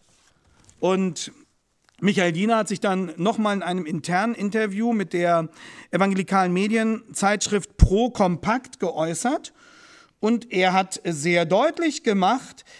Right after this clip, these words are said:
dass er nicht bereit ist, die bekannte Grundposition zu halten und zu verteidigen,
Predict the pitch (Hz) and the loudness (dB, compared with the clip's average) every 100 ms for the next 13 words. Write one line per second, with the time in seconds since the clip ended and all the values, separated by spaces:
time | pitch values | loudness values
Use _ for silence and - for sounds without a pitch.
0 | _ _ 208 214 - - 196 190 190 180 | _ _ 0 0 -4 -2 2 4 6 6
1 | 180 170 - - 208 269 392 - - - | 4 2 -6 -4 0 0 0 -4 -4 -2
2 | 202 175 202 277 285 320 320 - - _ | 0 2 2 0 -4 -6 -4 -6 -10 _
3 | - 143 196 208 208 196 - _ _ _ | -16 -6 0 2 2 -2 -6 _ _ _
4 | _ _ 190 - 214 294 285 311 381 - | _ _ -4 0 0 0 0 -2 -4 -12
5 | 165 147 - _ _ _ _ _ 190 190 | -16 -18 -18 _ _ _ _ _ -2 2
6 | 226 226 214 254 262 247 - 196 233 226 | 2 0 -2 -2 -2 -4 -4 -2 -2 -2
7 | 233 180 180 185 220 220 233 285 269 277 | -2 0 -2 -4 -8 -6 -8 -6 -4 -4
8 | 302 269 139 127 131 | -2 -4 -6 -10 -14